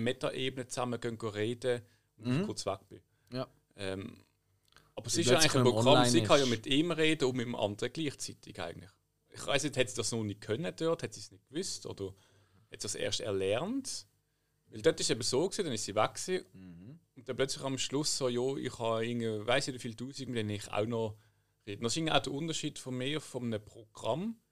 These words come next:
Speaker 1: wo man so sagen kann, ja, vielleicht tut irgendwie ein Programm kaufen, vielleicht Gefühle entwickeln oder Intelligenz.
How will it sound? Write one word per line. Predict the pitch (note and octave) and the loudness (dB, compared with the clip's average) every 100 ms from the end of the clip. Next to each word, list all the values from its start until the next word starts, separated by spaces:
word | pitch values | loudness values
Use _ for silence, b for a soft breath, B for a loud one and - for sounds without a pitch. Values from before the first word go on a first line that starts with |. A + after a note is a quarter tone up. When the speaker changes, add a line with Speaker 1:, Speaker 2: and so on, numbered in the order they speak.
| _ _ _ _ _ _ | _ _ _ _ _ _
Speaker 1:
wo | A#2 | -16
man | A2+ | -10
so | A2+ | -4
sagen | A2+ A2 | -4 -4
kann, | A2 A2+ | -6 -4
ja, | C#3 D#3 | -4 -4
vielleicht | A#2+ - | -8 -10
tut | A#2+ - | -12 -12
irgendwie | A2 A2+ | -10 -8
ein | - - - - - | -8 -8 -8 -8 -10
Programm | G#2 - A#2+ C3 | -14 -8 -8 -6
kaufen, | A2 G2+ | -4 -4
vielleicht | - A2 | -6 -12
Gefühle | - B2+ C3 | -14 -12 -10
entwickeln | A#2 C3+ C3+ C3 B2+ A2 | -8 -8 -8 -6 -4 -4
oder | G2+ G#2 | -4 -6
Intelligenz. | - A2 G#2+ G#2+ G#2+ A2+ D3+ | -6 -8 -8 -4 -2 -2 -4